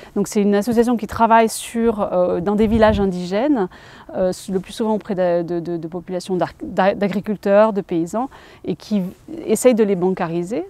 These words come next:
Donc le digital est un, est un instrument indéniable pour massifier, pour atteindre ces populations. Et donc ils ont compris les enjeux non, politiques qu'il y avait, euh, derrière, et ils sont en train de réfléchir à une plateforme sociale, un switch social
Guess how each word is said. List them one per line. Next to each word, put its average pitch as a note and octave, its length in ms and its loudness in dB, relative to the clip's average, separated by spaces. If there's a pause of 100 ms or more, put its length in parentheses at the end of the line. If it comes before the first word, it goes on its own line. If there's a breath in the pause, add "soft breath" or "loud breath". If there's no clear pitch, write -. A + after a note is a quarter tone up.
(260 loud breath)
Donc - 260 -4
le A3+ 280 6
digital C#4+ 760 6
est A#3 220 0
un, G#3+ 220 2 (180)
est G3+ 120 -4
un F#3 120 0
instrument G3+ 460 -2
indéniable A#3 680 2
pour - 180 -10
massifier, A#3 580 -4
pour F#3+ 180 -6
atteindre G#3 380 -2
ces - 140 -10
populations. F#3 640 -6 (480 loud breath)
Et F#3+ 60 -2
donc G#3+ 220 0
ils A3 60 2
ont G#3 80 2
compris B3+ 320 2
les A#3+ 140 2
enjeux G#3+ 220 2
non, G#3+ 200 0 (640)
politiques C#4 600 2
qu'il F#3+ 180 -8
y F3+ 80 -4
avait, F3+ 240 -2
euh, E3+ 220 -2
derrière, G3 500 0 (100)
et G3+ 280 -2
ils G3 80 -4
sont - 160 -4
en F#3 60 0
train G3+ 180 -2
de G3 60 -4
réfléchir F#3 460 -4
à A#3 60 -4
une F#3 100 -2
plateforme G#3 680 2
sociale, A3+ 480 -2
un F3+ 100 0
switch - 300 -8
social G3+ 800 -4